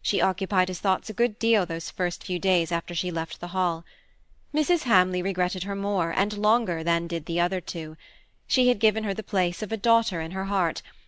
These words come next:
and now she missed the sweet feminine companionship, the playful caresses, the never-ceasing attentions, the very need of sympathy in her sorrows that Molly had shown so openly from time to time.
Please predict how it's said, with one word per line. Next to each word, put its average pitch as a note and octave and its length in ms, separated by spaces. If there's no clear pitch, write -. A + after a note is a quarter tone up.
and B3+ 180
now C4+ 220
she C#4 200
missed G#3+ 400
the G#3 60
sweet A#3 420
feminine G3+ 460
companionship, F#3 800
the C4 80
playful B3+ 400
caresses, G3 640
the G3+ 80
never-ceasing F#3+ 880
attentions, F#3 680
the C4 80
very C4+ 260
need C#4 320
of G3+ 100
sympathy C4 520
in F3 120
her G#3 100
sorrows G#3 500
that - 180
Molly A3 340
had A3 140
shown A3 300
so A#3+ 260
openly G#3+ 440
from E3+ 180
time E3 280
to F3+ 100
time. F3+ 360